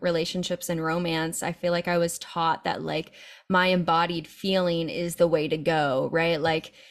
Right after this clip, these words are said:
if I am longing to send that text to the ex, that is because it's real love, and that I should chase real love and follow that, right? Like,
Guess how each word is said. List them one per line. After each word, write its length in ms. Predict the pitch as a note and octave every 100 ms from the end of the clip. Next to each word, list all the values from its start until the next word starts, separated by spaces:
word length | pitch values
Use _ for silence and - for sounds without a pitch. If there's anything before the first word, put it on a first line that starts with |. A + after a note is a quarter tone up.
| -
if 160 | - F#3+
I 200 | F#3+ G3
am 360 | G3 F#3+ F#3 - -
longing 560 | G#3 G#3 G#3 G#3 F#3+ F3
to 100 | F#3
send 380 | - G3 G3 F#3+
that 220 | E3+ -
text 480 | - F#3+ - - -
to 80 |
the 180 | F3+ F3
ex, 520 | - F3+ F3 - - - -
that 240 | G#3 G3+ -
is 160 | F#3+
because 480 | F#3 - G3 F#3 F#3
it's 180 | - -
real 400 | E3+ F3+ G3+ F#3+
love, 380 | E3+ F#3 F#3 E3
and 140 | F3
that 80 | E3
I 100 | F#3
should 240 | F#3+ -
chase 500 | - - G#3 F#3+ - - - - -
real 260 | G3+ F#3+ F3
love 320 | F3+ F3+ F3
and 140 | F3
follow 540 | - F#3+ F#3 F#3+ F3+ F3
that, 440 | F3+ E3 E3 -
right? 240 | F#3+ G3 F3
Like, 220 | G3